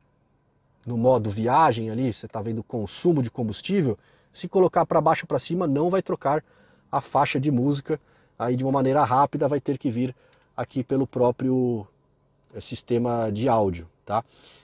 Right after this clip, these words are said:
É um, um som de qualidade, tem alto-falante espalhado por todo o carro, inclusive aqui na parte de cima do painel, tem Twitter aqui na, na coluna. É um sistema de áudio de carro premium.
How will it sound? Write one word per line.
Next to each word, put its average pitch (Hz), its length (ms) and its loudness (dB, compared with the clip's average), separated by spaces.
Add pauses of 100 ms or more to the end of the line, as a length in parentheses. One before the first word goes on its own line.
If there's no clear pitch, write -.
(380)
É 165 100 2
um, 160 320 4
um 156 140 -4
som 156 280 2
de 143 120 2
qualidade, 143 680 4
tem 131 400 -4
alto-falante 120 720 -2
espalhado 113 460 -4
por 110 140 -8
todo 107 220 -8
o 127 40 -8
carro, 127 340 2
inclusive 104 400 -6
aqui 104 320 -10 (760)
na 104 300 -8
parte 110 300 -6
de 101 80 -8
cima 107 400 -8
do 95 200 -6
painel, 127 560 0
tem 98 500 -10 (240)
Twitter 110 400 -6
aqui 95 160 -14
na, 98 260 -10
na 98 100 -12
coluna. 120 720 -2
É 190 60 -10
um 208 220 -8
sistema - 480 -4
de 120 100 -2
áudio 123 480 0 (360)
de 120 120 -8
carro 117 320 -4 (120)
premium. 127 380 0